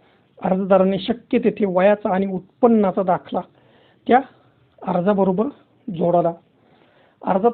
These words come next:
खोटी माहिती दिल्यास कार्ड रद्द करण्याची तसेच त्याला कोणत्याही शासकीय योजनेचा लाभ बंद करण्याची दंडनीय कार्यवाही, कारवाई त्या अर्जदारावर होऊ शकते. ग्रामसेवक, तलाठी,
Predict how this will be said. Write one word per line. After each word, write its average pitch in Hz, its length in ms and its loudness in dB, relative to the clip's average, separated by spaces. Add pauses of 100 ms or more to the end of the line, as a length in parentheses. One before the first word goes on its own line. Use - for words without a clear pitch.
(120)
खोटी 220 320 -2
माहिती 214 340 2
दिल्यास 180 260 -2 (500)
कार्ड 185 340 -4
रद्द 196 360 0
करण्याची 175 400 -2
तसेच 190 380 -6
त्याला 185 180 -4
कोणत्याही 175 600 0
शासकीय 233 380 -4
योजनेचा 175 400 -4
लाभ 170 220 0 (600)
बंद 226 320 4
करण्याची 175 400 -2
दंडनीय 190 720 0
कार्यवाही, 165 480 -4 (760)
कारवाई 180 340 0
त्या 190 200 -2
अर्जदारावर 160 800 -4 (300)
होऊ - 280 -2
शकते. - 460 -8 (760)
ग्रामसेवक, 170 640 -2 (260)
तलाठी, 196 720 -4